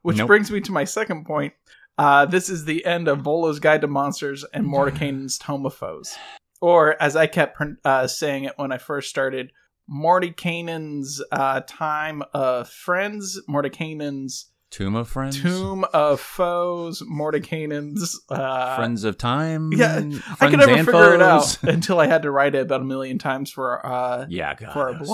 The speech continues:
Speaker 1: blog.
Speaker 2: that was so bad.
Speaker 1: All right, guys, I'm gonna take this monster out of the Friends of Tome and the Mordenkainen's something, something.
Speaker 2: But there's, I'm telling you right now, if they ever put out another book of spells, which they really should,
Speaker 1: Oh, yeah.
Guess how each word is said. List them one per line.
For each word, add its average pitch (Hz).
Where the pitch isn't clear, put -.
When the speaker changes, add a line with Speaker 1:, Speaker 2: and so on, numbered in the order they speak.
Speaker 1:
blog. 208
Speaker 2:
that -
was -
so -
bad. -
Speaker 1:
All 220
right, 208
guys, 165
I'm 185
gonna 170
take -
this 180
monster 180
out 170
of 147
the 135
Friends 185
of 139
Tome 180
and 135
the 127
Mordenkainen's 165
something, 185
something. 202
Speaker 2:
But 170
there's, -
I'm 135
telling 156
you 110
right 98
now, 76
if 107
they 135
ever 156
put 147
out 123
another 98
book 92
of 90
spells, 92
which -
they 98
really 85
should, -
Speaker 1:
Oh, 214
yeah. 196